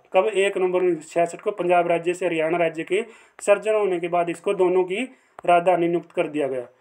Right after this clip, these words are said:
हरियाणा के उत्तर के निम्नलिखित में से कौन सा राज्य स्थित है? हरियाणा के उत्तर में, हरियाणा भारत का उत्तरी राज्य है। हरियाणा राज्य से में कुल कितने ज़िले हैं? बाईस ज़िले। तो हरियाणा में बाईस ज़िले हैं,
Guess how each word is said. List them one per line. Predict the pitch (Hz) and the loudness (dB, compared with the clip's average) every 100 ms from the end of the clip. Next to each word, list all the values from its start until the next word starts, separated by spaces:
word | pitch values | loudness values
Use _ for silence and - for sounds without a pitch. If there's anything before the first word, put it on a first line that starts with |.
| _ _ - | _ _ -2
हरियाणा | 180 190 208 240 | 4 6 4 2
के | 240 | -4
उत्तर | 233 226 226 | -10 -6 -4
के | 226 | -2
निम्नलिखित | 226 220 220 208 | -2 -4 -6 -4
में | 202 | -4
से | 220 | -4
कौन | - 208 208 | 0 0 2
सा | 208 | 4
राज्य | 214 190 214 | 6 4 -2
स्थित | - 202 180 | -8 -4 -2
है? | 190 | 0
हरियाणा | 196 185 190 | 2 2 2
के | 226 | 0
उत्तर | 220 220 208 | -2 -2 -2
में, | 180 127 - _ _ _ _ _ _ _ _ _ _ _ _ _ _ _ _ - | 0 -4 -10 _ _ _ _ _ _ _ _ _ _ _ _ _ _ _ _ 0
हरियाणा | 170 185 226 | 4 4 6
भारत | 226 208 202 | 6 4 4
का | 208 | -2
उत्तरी | 202 214 | -2 -2
राज्य | 214 208 214 | -2 -2 0
है। | 208 190 180 _ - | -2 -2 -8 _ -2
हरियाणा | 175 185 196 214 | 4 4 6 6
राज्य | 208 202 | 6 2
से | 196 | -10
में | 208 202 | -6 -4
कुल | 208 202 | -4 -4
कितने | 208 208 214 | -6 -2 -2
ज़िले | 208 208 | 0 0
हैं? | 226 208 | 0 2
बाईस | 190 185 | 2 2
ज़िले। | 175 170 | 0 -2
तो | 127 - _ _ _ _ _ _ _ - 185 | -2 -8 _ _ _ _ _ _ _ 0 2
हरियाणा | 185 185 | 4 4
में | 220 202 | 4 6
बाईस | 202 202 | 6 6
ज़िले | 196 202 | -2 0
हैं, | 202 | 2